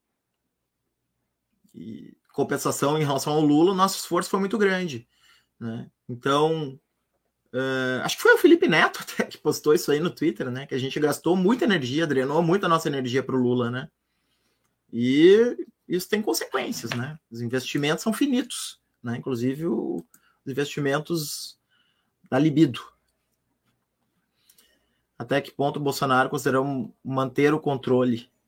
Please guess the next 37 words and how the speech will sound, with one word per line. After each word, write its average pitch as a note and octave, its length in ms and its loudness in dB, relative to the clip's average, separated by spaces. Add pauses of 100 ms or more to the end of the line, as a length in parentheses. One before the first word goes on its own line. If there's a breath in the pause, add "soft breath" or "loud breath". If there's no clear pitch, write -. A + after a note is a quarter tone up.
Eu D3+ 160 10
acho A3 180 10
que - 60 -2
eles - 100 -2
estão G4 340 2 (280)
no A#3+ 160 0
pleno B3+ 300 8
controle. C#3+ 540 0
Acho B2+ 160 -8
que E3 60 0
essas E3 220 0
eleições F3 420 2
mostraram A3 500 2
isso, A3+ 300 -4
né, D3 140 0
Uli? C3 200 -2 (1160)
Acho A#2 160 -8
que - 60 -4
as A#2+ 100 0
eleições C3 420 0
mostraram D#3 540 0
que - 80 -8
o F#3 40 -2
Bolsonaro E3+ 560 0
tá F#3 240 2
no G3+ 120 0
pleno G#3 340 6
controle E3 440 2
da B2+ 80 0
extrema-direita, B2 760 -8
ao - 60 -14
contrário C3+ 440 0
do E3+ 80 -8
que F3+ 140 -8
alguém F3+ 260 -4
poderia F#3 240 -4
imaginar. F#3+ 520 -4